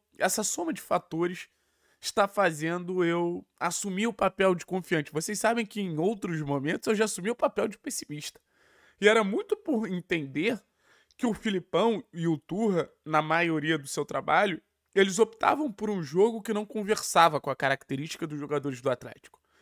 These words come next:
Diferente do Wesley, diferente da comissão que vem trabalhando, com o Juca Antonella, com os analistas do Atlético e tudo mais.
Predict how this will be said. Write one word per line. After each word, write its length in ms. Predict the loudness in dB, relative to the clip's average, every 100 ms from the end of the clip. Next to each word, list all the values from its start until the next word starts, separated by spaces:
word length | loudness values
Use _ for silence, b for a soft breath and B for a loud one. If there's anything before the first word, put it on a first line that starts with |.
| _ -10
Diferente 540 | -8 -2 0 0 -4
do 80 | 0
Wesley, 340 | 2 0 -6 -14 b b
diferente 460 | -4 0 0 0
da 80 | -2
comissão 380 | -2 -8 -8 -10
que 100 | -8
vem 100 | -8
trabalhando, 560 | -4 -2 0 0 -2 -6
com 120 | -12
o 40 |
Juca 300 | -10 -10 -10
Antonella, 560 | -4 -4 0 4 2 2
com 100 | -6
os 80 | -4
analistas 480 | -4 -6 -8 -8
do 80 | -2
Atlético 540 | -2 -2 -4 -4 -8 -16
e 20 |
tudo 220 | -14 -14
mais. 260 | -16 -20